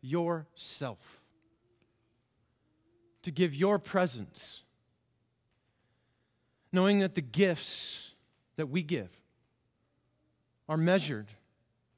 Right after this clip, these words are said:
by the longevity of their influence. You want longevity in the gifts that you give? Give your presence. You know, I was sent here today,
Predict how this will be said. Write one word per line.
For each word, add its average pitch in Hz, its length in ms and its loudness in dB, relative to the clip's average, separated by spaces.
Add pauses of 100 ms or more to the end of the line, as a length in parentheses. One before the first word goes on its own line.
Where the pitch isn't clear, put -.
(280)
by 170 100 0
the 160 120 -2
longevity 165 840 0
of 156 120 -4
their 139 120 -2
influence. 135 800 -6 (2000)
You 156 100 -2
want 180 180 4
longevity 180 960 0 (220)
in 160 100 0
the 143 80 2
gifts 165 360 0
that 165 120 -4
you 170 140 -4
give? 104 340 -10 (1200)
Give 160 460 -2 (420)
your 147 520 -2 (380)
presence. 110 600 -10 (1800)
You 190 100 4
know, 220 120 6
I 240 120 8
was 214 180 4
sent 226 220 4
here 220 160 4
today, 208 420 0